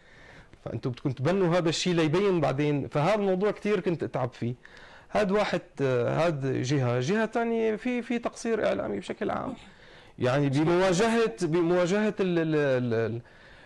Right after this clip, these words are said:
ال، الشركات ال، ال، اللي يعني اللي بالخليج واللي بت-، اللي بتسعى ورا الربح وال،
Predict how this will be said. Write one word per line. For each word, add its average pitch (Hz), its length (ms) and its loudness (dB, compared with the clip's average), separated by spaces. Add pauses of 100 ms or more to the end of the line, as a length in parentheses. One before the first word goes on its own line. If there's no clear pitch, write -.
(140)
ال، 117 840 -4
الشركات 170 720 -2
ال، 117 200 0
ال، 92 260 -4 (100)
اللي 92 400 -12 (340)
يعني 104 220 -16
اللي - 220 -14
بالخليج 113 800 -2
واللي 101 400 -6 (140)
بت-، - 380 -18
اللي 101 220 -10
بتسعى 123 400 -4
ورا 123 180 0
الربح 131 580 -2
وال، 101 520 -12